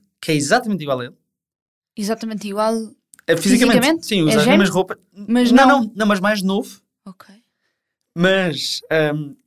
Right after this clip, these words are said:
Speaker 1: que é pintor, ele é pintor, portanto, está, é pintor, tam-, ele também é pintor. Ahm,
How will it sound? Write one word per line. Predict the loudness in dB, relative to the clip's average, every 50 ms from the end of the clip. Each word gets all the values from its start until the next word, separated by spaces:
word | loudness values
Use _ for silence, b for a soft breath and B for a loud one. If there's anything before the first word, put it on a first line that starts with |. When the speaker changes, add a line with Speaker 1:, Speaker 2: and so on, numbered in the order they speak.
| _ _
Speaker 1:
que | -4 -2 -2
é | -2
pintor, | 0 -2 -2 -2 0 -2 -2 0
ele | 0 2 2 2
é | 2
pintor, | 0 -2 -6 -4 -4 -4 -6
portanto, | -6 -10 -14 -16 -14
está, | -12 -12 -12
é | -12 -12
pintor, | -14 -14 -12 -12 -12 -14 _
tam-, | -6 -4 -4 0
ele | 0 0 0
também | 0 0 -2 -2
é | -2
pintor. | -4 -8 -10 -6 -4 -4 -4 -4 -8 -14 _ _ _ _ _ _ _ _ -6
Ahm, | -4 -2 0 0 0 0 0 -2 -4 -6 -8